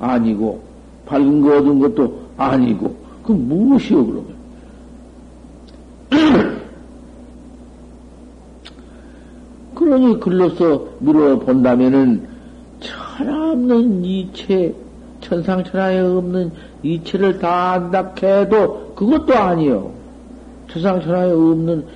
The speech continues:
이체를 알아보지. 그까지는 뭐 이체를 알아봐던들 무엇이요, 그것이. 또 이체를 모르는 것도 아니요. 그 뭐,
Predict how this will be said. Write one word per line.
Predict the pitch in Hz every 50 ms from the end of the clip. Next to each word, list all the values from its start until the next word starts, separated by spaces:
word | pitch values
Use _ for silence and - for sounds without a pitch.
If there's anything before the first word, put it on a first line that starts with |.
| - -
이체를 | 139 156 156 - - 175 160 160 151 127 104 - - - - - - - - - - - -
알아보지. | 151 165 180 190 185 180 160 156 143 120 113 131 123 120 - - - - - -
그까지는 | - - 170 151 139 139 135 131 131
뭐 | 127 127 123
이체를 | 123 120 123 120 117 - - 123 117 113 104 - - - - -
알아봐던들 | - 123 135 131 123 117 110 123 117 110 110 - 120 110 107 104 107 104 98 87 - - - - - - - -
무엇이요, | 123 123 127 120 104 - - 107 90 85
그것이. | 82 - - - - - - - - - - - - - - - - - - - - - - - - - - - - - - - - - - - - - - - 120 - 247 - - - - - - - - - - - - - - - -
또 | - 214 185 151 - - - - -
이체를 | 135 175 196 175 - - 202 202 202 190
모르는 | 175 156 143 139 156 170 180 190 208 220 233 233
것도 | 247 247 254 269 277 247 247 254 -
아니요. | - 120 123 113 104 98 92 92 101 - - - - - - - - - - - - - - - - - - - - - - - - - - -
그 | - - -
뭐, | 254 285 247 214 151 117 -